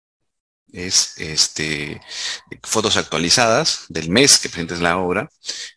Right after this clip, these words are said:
y de los trabajos principales que vas haciendo, ¿no? En este caso, aquí el contratista, eh, colo-, hace, pues, las obras provisionales se colocan, energía eléctrica, movimiento de tierras, seguridad y salud,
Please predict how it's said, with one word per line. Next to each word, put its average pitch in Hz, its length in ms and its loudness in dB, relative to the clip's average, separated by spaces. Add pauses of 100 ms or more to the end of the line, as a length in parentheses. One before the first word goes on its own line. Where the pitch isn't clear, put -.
(180)
y 127 140 2
de 120 80 4
los 104 140 2
trabajos 90 360 -2
principales 87 560 2
que - 80 -16
vas - 140 -8
haciendo, 82 400 2
¿no? 113 200 -4 (560)
En 95 120 -2
este 95 180 0
caso, 107 380 2
aquí 87 320 -2
el 85 200 -4
contratista, 95 800 0 (520)
eh, 82 200 -12
colo-, 90 360 0
hace, 87 260 4
pues, - 380 -6 (1040)
las - 180 -2
obras 87 140 -2
provisionales 92 500 4
se - 140 4
colocan, 120 720 0 (280)
energía 92 460 -2
eléctrica, 104 920 2 (560)
movimiento 95 340 0
de 87 80 -2
tierras, 95 520 2
seguridad 87 580 0
y 87 40 2
salud, 95 460 0